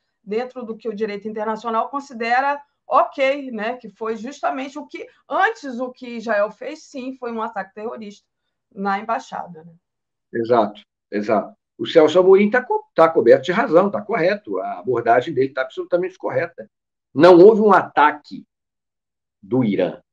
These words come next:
Speaker 2: houve um contra-ataque, houve uma resposta. Mas,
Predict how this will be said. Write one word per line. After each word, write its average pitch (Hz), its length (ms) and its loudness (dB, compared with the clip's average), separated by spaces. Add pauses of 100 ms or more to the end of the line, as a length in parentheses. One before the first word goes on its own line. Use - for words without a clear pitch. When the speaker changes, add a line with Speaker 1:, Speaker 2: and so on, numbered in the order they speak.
(140)
Speaker 2:
houve 170 220 6
um - 200 0
contra-ataque, 196 800 0
houve 156 120 -2
uma 175 160 -2
resposta. - 920 0 (1160)
Mas, 349 560 2